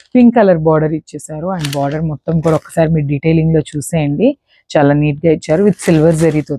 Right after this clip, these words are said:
తీసుకున్నాం అనమాట. And ఈ శారీకి మొత్తం కూడా all over floral design వస్తుంది, ఇట్లా లోటస్ వచ్చేస్తుంది అన్నమాట. Yeah,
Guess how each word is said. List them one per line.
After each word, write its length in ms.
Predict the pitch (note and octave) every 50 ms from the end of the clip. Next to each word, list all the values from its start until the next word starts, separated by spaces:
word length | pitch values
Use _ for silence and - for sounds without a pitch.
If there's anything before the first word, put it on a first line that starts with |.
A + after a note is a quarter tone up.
| - D3+
తీసుకున్నాం 480 | C#3 - - - D#3 C#3+ C3+ B2+ B2+ B2+ B2
అనమాట. 300 | C3 C3 C3 C3 B2 F3+ A#3 E4 E4+ _ _ _ - - - - - - - F3
And 100 | F3 F3 F3
ఈ 20 | E3 -
శారీకి 420 | F3+ D#3 D3+ D#3+ F#3+ F3+ - G#3 F#3+ F3
మొత్తం 280 | D3 - - E3+ E3+ D#3+ C#3+ E3+
కూడా 160 | E3+ F3+ E3+ D3+
all 120 | D3+ D3+ D#3 D#3+
over 120 | E3 E3 E3 -
floral 360 | - E3+ D#3 D3+ D3+ E3 E3+ D#3+ D#3
design 260 | C#3+ C3+ D3+ C#3+ C3+ C3+ B2
వస్తుంది, 260 | - - D3 C#3+ C#3+ B2+
ఇట్లా 180 | - D#3 D3 C#3+
లోటస్ 380 | C#3+ C#3+ C#3 - E3 D3+ - - - - C#3+ C3
వచ్చేస్తుంది 580 | - - - C#3 C3 - - - C3 A#2+ B2+ B2
అన్నమాట. 280 | B2+ B2+ B2 B2 - - - - - - - - - - _ _ _ _ _ _ _ _ _ _ _ _ _ _ _ _ _ - - - - - - - - - - - - - - - - - - _ _ _ _ _ _ - - _ _ - - - _ - - _ _ _ _ _ _ _ _ _ _ _ _ _ _ _ _ _ _ _ _ _ _ _ _ _ _ _ _ _ _ - G2+
Yeah, 120 | - -